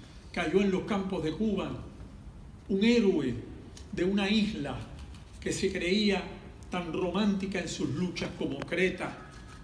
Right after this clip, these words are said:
por ejemplo, o como la batalla de los griegos por su libertad, la isla de Cuba. Cuando caía allí Antonio Maceo y Francisco Gómez Toro,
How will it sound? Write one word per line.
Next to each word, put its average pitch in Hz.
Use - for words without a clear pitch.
por 165
ejemplo, 147
o 175
como 165
la 156
batalla 185
de 170
los 151
griegos 165
por 156
su -
libertad, 139
la 147
isla 147
de 123
Cuba. 165
Cuando 165
caía 190
allí 190
Antonio 185
Maceo 160
y 240
Francisco 190
Gómez 147
Toro, 220